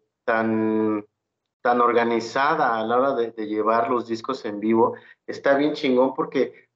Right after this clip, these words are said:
aunque, aunque metían muchísimas capas en el estudio, cuando se iban en vivo, sonaba diferente,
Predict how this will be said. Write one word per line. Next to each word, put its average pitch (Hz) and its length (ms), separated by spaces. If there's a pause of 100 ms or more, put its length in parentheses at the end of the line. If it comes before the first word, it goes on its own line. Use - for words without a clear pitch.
aunque, 120 560 (140)
aunque 120 300
metían 151 520
muchísimas 147 580
capas - 400
en 127 120
el 113 120
estudio, 123 600 (240)
cuando 113 240
se 113 100
iban 139 200
en 120 180
vivo, 123 500 (100)
sonaba 127 520
diferente, 143 800